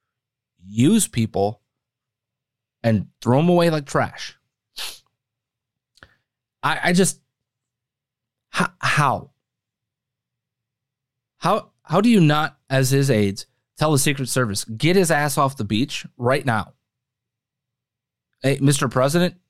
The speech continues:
sorry, there's a, there's a, there's a crisis happening in the country.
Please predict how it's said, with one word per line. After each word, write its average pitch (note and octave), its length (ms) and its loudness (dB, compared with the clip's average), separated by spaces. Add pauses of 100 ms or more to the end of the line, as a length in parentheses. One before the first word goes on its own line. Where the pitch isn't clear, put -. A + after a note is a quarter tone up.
(180)
sorry, D#3 400 2
there's B2+ 220 2
a, A#2 180 -2
there's B2 280 0
a, G#2+ 260 4 (300)
there's C3 180 2
a C3+ 60 2
crisis B2+ 680 0
happening A2+ 560 -2 (400)
in C3 140 2
the A2+ 100 2
country. - 540 -4